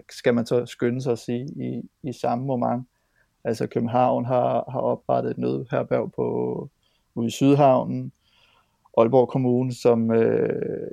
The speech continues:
ja, det, det, det, det er de store, øh, hvad skal vi sige, det er de, de kommuner, der har flest hjemløse ifølge hjemløsetællingen.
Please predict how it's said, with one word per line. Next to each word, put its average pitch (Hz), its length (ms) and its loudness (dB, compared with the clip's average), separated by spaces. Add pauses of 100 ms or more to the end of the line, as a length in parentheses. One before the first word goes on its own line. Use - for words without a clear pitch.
ja, 87 180 -2
det, 120 160 2 (120)
det, 117 160 0
det, 120 120 -10
det 131 60 0
er 123 40 -2
de 143 60 -4
store, 123 640 6
øh, 113 200 2 (360)
hvad - 160 -8
skal - 160 -14
vi 110 60 -6
sige, 113 300 -10
det 131 60 0
er 123 40 2
de, 135 180 -4
de 151 40 2
kommuner, 127 380 0
der 117 80 2
har 117 180 -6
flest 127 300 -2
hjemløse 117 540 -2
ifølge 113 340 -8
hjemløsetællingen. 117 880 -8